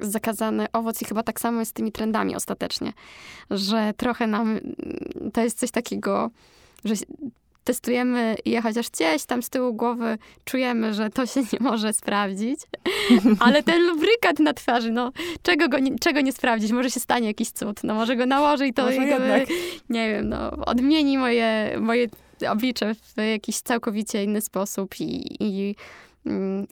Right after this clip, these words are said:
Speaker 1: to chyba o to chodzi. Czy, i więc im bardziej kuriozalne są te trendy i, mm, pomysły.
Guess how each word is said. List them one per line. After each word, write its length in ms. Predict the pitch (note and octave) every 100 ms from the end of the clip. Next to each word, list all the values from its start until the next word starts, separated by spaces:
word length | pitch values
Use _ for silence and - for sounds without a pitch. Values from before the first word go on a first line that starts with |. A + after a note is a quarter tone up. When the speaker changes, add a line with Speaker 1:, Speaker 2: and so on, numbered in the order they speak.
| -
Speaker 1:
to 80 | G#3+
chyba 400 | A3 F#3+ F#3 F3+
o 100 | -
to 80 | G#3+
chodzi. 340 | - F#3+ F#3+ -
Czy, 220 | - A3
i 240 | - G3+
więc 280 | F#3+ G#3 -
im 120 | G#3
bardziej 380 | G3+ G3+ A3 G#3 - _ -
kuriozalne 600 | - G#3 A3 A3 G#3+ G#3+
są 140 | -
te 120 | G3+ -
trendy 340 | - - - -
i, 340 | G#3+ B3 C4 - - - - _ G#3+
mm, 380 | G#3+ G#3 G#3 -
pomysły. 720 | - A3 A3+ G#3+ - - -